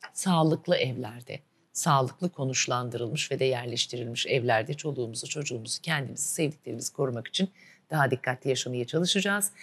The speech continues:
Ev kazalarının önüne geçmek için efendim.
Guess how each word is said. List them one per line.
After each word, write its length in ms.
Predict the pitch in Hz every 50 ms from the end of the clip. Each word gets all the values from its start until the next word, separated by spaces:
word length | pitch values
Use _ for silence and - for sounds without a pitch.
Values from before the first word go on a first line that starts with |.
| - - - _
Ev 160 | - - 208 190
kazalarının 760 | - 170 156 139 143 135 131 127 120 123 120 120 147 180 208 - _ - - - _ _
önüne 340 | - 131 151 139 131 139 131 -
geçmek 480 | - - 135 127 - - 131 123 -
için 220 | - - - - 101
efendim. 420 | - - - 80 - - - -